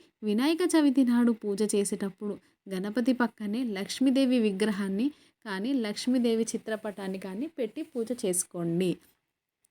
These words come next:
గణపతికి ఎరుపు రంగు అంటే చాలా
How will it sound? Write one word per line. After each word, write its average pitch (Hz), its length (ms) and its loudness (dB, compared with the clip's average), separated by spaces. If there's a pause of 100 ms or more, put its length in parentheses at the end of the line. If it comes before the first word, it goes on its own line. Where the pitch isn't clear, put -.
(160)
గణపతికి 247 1200 0 (220)
ఎరుపు 220 240 2 (100)
రంగు 311 300 2 (260)
అంటే 214 220 -4 (120)
చాలా 220 320 -4